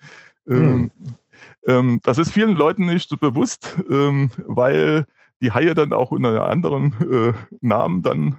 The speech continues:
Speaker 1: äh, präsentiert und verkauft werden, wie zum Beispiel Schillerlocken. Da denkt man nichts Böses, sondern kauft man im Endeffekt dann doch ein Hai. Äh, deswegen, äh, ist da, äh, besondere Vorsicht <laughs> geboten. Und ja, ähm,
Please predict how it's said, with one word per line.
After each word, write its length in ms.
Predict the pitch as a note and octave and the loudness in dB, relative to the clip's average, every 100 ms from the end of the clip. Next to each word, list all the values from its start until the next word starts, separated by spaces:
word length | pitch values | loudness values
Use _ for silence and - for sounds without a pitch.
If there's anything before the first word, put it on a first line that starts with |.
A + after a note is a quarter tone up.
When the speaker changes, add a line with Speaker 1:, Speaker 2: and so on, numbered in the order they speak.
| - | -6
Speaker 1:
äh, 100 | C#3 | -8
präsentiert 640 | - C3 B2 A#2 - - | -2 -2 0 -2 -2 -4
und 120 | B2+ | -4
verkauft 460 | A#2 - - F#3+ - | -6 -4 -2 -4 -4
werden, 320 | C#3 E3+ E3+ | -4 -2 -2
wie 100 | B2 | -4
zum 160 | - C3 | -4 -2
Beispiel 320 | A#2 - - | -2 -2 -8
Schillerlocken. 640 | - C#3+ G2+ F#2 F#3 G#3 F#3 - - C#3+ | -4 -2 0 0 0 -2 -6 -10 -20 -6
Da 100 | A2 | -4
denkt 260 | G2 F3 F3+ | 0 0 0
man 100 | D3+ | -2
nichts 180 | C#3 | -4
Böses, 340 | - D3+ F3 D#3+ | -4 -2 -2 -4
sondern 360 | C3+ B2 B2 A#2+ | -2 -2 -2 -2
kauft 240 | A#2+ B2 | -4 -4
man 100 | - | -4
im 140 | - - | -4 -2
Endeffekt 480 | - B2+ - - A#2+ | -4 -4 -4 -2 -2
dann 100 | A2+ | -2
doch 160 | - | -2
ein 140 | C3 G#2 | -2 -2
Hai. 240 | - G2 _ - - _ - | -2 -4 _ -20 -20 _ -8
Äh, 220 | A2+ G#2+ G#2+ | -2 0 0
deswegen, 500 | - A2 A#2+ C3+ - | -4 -4 -4 -2 -2
äh, 200 | A#2 A2+ | -2 -2
ist 260 | - - A2+ | -4 -6 -6
da, 20 | |
äh, 240 | G#2 G#2 G#2 | -4 -4 -4
besondere 520 | A2 G#2 A2+ - G#2 | -6 -6 -4 -4 -6
Vorsicht 580 | G#2 B2+ D3+ C3 - - | -6 -4 -4 -6 -8 -6
<laughs> 100 | D3+ | -4
geboten. 600 | A#2+ A2+ A#2 D#3+ - F3+ - _ _ _ _ _ _ _ _ _ _ - | -2 -2 0 -2 0 -2 -4 _ _ _ _ _ _ _ _ _ _ -8
Und 360 | - B2+ C3 - | -2 0 0 -4
ja, 420 | G#2+ F#2+ A#2+ D3+ D3+ _ - - - | -2 0 2 0 -4 _ -20 -18 -2
ähm, 440 | C3+ C3+ C3+ C3+ | 0 2 2 0